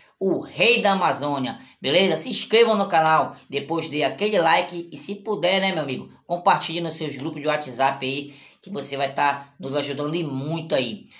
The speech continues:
E você que já é inscrito, meu patrão, muito obrigado. A minha amiga também, minha patroa, muito obrigado também, tá? Continue com a gente. Não esqueça do like, tá? Tem muita gente que esquece do like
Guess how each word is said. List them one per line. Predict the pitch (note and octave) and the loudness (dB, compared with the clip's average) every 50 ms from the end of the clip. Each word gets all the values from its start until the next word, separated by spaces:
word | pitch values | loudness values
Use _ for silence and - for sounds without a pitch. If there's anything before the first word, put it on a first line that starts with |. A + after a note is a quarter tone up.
| - - | -20 -16
E | B2+ | -12
você | B2 C3 C3 - E3+ F3 | -10 -8 -6 -4 -4 -4
que | F3 F3 D3+ | -2 -2 0
já | D3+ D#3 | 2 2
é | D3+ D3 | 2 2
inscrito, | C3+ - - - - E3 F3 E3+ D3+ | 0 -2 -4 -2 -2 -2 -2 -2 -2
meu | C#3+ D3 D3 | -4 -4 -2
patrão, | D3 C#3+ C3 - D3 D#3 D3 C3+ | 0 0 0 0 0 -2 -2 -2
muito | C3 C3 D3+ E3+ E3+ E3+ | -2 -2 -2 -2 0 -2
obrigado. | D#3 D3+ C#3 B2 C3 C#3 C#3+ D3+ D#3+ D3+ D#3+ D#3+ D#3 E3 - - - - - - _ - | -2 0 0 0 2 4 4 6 4 4 2 -2 -6 -8 -14 -20 -20 -20 -20 -20 _ -6
A | - D3 C#3+ | -2 -2 -2
minha | C#3+ D#3 D#3+ E3 D3+ | -2 -2 -2 -4 -2
amiga | C3+ D3 E3+ E3+ E3+ - | -2 0 2 2 2 2
também, | - C#3+ C3 C#3 D3 D3+ D#3+ D#3 | 0 -2 -2 -2 0 0 0 0
minha | D3+ D3 D#3 D3 | 0 0 -2 -2
patroa, | - C3+ B2+ - - D3 D#3 D#3+ D#3 C#3+ | 0 -2 -2 -2 -2 0 2 2 2 2
muito | C#3+ D#3 E3+ - E3+ | 0 -4 -4 -2 -2
obrigado | D#3 C#3+ C3 C3+ D3 D3+ D3+ D3 | -2 -2 -2 0 0 0 0 -2
também, | - B2+ A#2+ B2 C3 C#3+ D#3 D#3 D#3+ - - _ _ | -4 -6 -4 -4 -4 -4 -4 -4 -6 -10 -18 _ _
tá? | C#3 C3+ D3 D3+ D3+ | 0 0 0 0 -2
Continue | - C#3 C3 - C#3+ E3 F3 | -6 -10 -10 -8 -8 -8 -4
com | E3+ F3 | 0 0
a | D3 C3 | 0 0
gente. | C3 - C#3 D#3 D#3+ E3 - - - - - - - | 0 -2 -2 -2 -2 -2 -4 -6 -6 -10 -14 -18 -8
Não | - F#3+ G#3 A3 | -4 -2 -2 0
esqueça | G3 - - - - F#3 G3 G3 - F3+ | 0 -2 -4 -4 -2 -2 -2 -2 -4 -4
do | - G3+ F3 | -4 -4 -2
like, | D3+ C#3 C#3 C#3+ D3+ C#3+ C3 - - - - - _ _ _ _ | 0 2 4 4 4 2 0 -4 -8 -14 -16 -16 _ _ _ _
tá? | _ - C#3 - | _ -2 -2 -2
Tem | - C#3+ | -2 -6
muita | D#3 F3 E3+ F3+ | -6 -4 -2 -2
gente | E3+ E3 D#3+ | -2 -2 -4
que | - F#3 | -6 -4
esquece | D#3 - - D#3 D#3 D3+ C3+ | -6 -4 -2 0 -2 -2 -2
do | C3 C3+ | -2 -2
like | C3 C3 C3 C#3 D3+ D#3 D#3 C3 A2 - - | 0 2 4 4 4 2 0 -4 -14 -16 -20